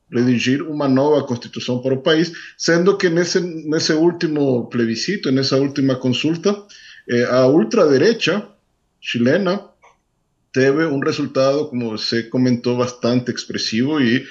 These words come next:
nesse momento, eh, eh, esse grupo vai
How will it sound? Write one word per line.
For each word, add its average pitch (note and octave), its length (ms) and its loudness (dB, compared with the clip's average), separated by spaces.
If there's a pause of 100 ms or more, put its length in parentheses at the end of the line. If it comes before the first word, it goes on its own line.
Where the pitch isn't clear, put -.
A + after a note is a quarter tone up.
(280)
nesse A2+ 240 0
momento, C#3 580 2
eh, G#2 400 0 (460)
eh, G1+ 520 -8 (120)
esse A#2+ 240 0
grupo C#3 720 2
vai B2+ 520 0